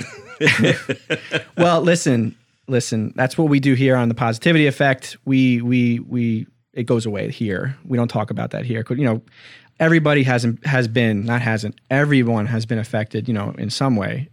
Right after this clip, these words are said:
Speaker 2: uh, with everything that's been going on. And, um, number one, we appreciate you guys so much for being here, for feeling that this is a resource for you to,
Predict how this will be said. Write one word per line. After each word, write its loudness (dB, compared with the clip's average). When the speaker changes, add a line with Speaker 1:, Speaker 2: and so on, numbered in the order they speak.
Speaker 2:
uh, -6
with -10
everything -6
that's -4
been -4
going -4
on. -4
And, 2
um, 0
number 0
one, 0
we -4
appreciate 0
you -4
guys -2
so -2
much -2
for -8
being -2
here, 2
for -6
feeling 2
that 0
this -2
is 0
a 0
resource 0
for -6
you 0
to, -2